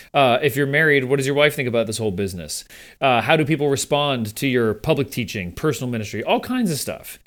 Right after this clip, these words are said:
How, how, how godly are you? Are there any glaring sins in your life that would disqualify you from ministry? Take a look at those qualifications in First Timothy three, and you tell me if you meet them. Um,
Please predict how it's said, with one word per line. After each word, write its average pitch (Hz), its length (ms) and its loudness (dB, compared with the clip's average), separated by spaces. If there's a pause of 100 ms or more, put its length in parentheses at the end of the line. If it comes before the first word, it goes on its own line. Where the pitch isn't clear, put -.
(120)
How, 190 220 4
how, 165 420 6
how 143 260 2
godly 156 460 2
are 156 180 4
you? 123 220 2
Are 113 80 4
there 127 160 2
any 139 140 -2
glaring 127 440 0
sins 160 240 -2
in 170 100 -4
your 139 120 0
life 131 180 2
that - 80 -4
would 135 120 -2
disqualify 123 500 0
you 135 120 2
from 147 180 -4
ministry? 160 500 -4 (260)
Take 127 240 2
a 156 60 0
look 156 100 4
at 151 60 0
those 156 160 4
qualifications 147 580 2
in 139 80 -4
First 151 240 -2
Timothy 147 240 -2
three, 147 320 0
and 120 160 -2
you 165 140 0
tell 160 180 0
me 175 140 0
if 220 100 -2
you 123 140 -2
meet 101 180 -4
them. 60 300 -14 (760)
Um, 123 560 2